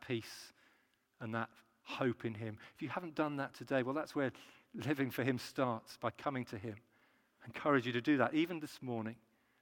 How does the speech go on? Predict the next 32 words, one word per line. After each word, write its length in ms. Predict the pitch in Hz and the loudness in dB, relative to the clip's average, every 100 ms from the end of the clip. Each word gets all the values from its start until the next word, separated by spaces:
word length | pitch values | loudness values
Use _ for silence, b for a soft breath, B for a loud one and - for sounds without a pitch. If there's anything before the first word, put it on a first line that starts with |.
| _ _ _ _ _ _ _ _ - | _ _ _ _ _ _ _ _ -6
Maybe 160 | 120 | -2
if 100 | 110 | -2
you 60 | 123 | -2
want 120 | 110 | -4
to 60 | - | 0
talk 200 | 127 - | 0 2
about 180 | 117 110 | 2 2
that, 100 | 113 | -2
if 100 | 123 | -2
you're 80 | |
not 140 | 120 - | -4 -4
sure, 340 | - 123 113 117 b b b b | -2 -2 -2 -4 b b b b
let's 220 | 131 - | -10 -6
do 180 | - 127 | 0 4
that. 160 | 120 - | 4 4
But 140 | 175 | 6
living 260 | 185 220 247 | 8 8 8
for 140 | 202 | 6
him, 100 | 202 | 4
of 80 | 180 | 4
course, 160 | 202 | 0
comes 240 | - 185 - - - - | 4 2 2 -12 -16 -2
coming 240 | 214 190 | 2 2
to 180 | - 196 | 2 4
him 140 | 180 | 4
and 80 | 170 | 6
then 160 | 170 165 B B B B B B | 4 4 B B B B B B
allowing 440 | 151 165 185 180 | 10 12 12 12
him 100 | 165 | 6
to 100 | 151 | 4
shape 420 | - - 156 - | 4 6 6 6
us, 240 | 123 - | -4 -4